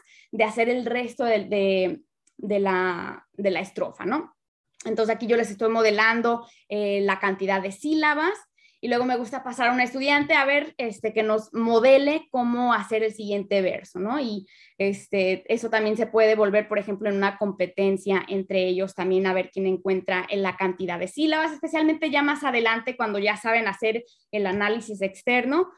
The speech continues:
este, podemos ver quién encuentra primero qué cantidad de sílabas, dónde están las sinalefas, etcétera.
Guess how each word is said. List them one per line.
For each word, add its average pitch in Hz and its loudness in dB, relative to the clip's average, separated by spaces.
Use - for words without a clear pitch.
este, 190 -2
podemos 202 2
ver 220 4
quién 220 -2
encuentra 220 -2
primero 208 2
qué 233 -6
cantidad 208 0
de 190 -2
sílabas, 277 -2
dónde 247 -2
están 226 -4
las 208 -4
sinalefas, 262 0
etcétera. 180 -4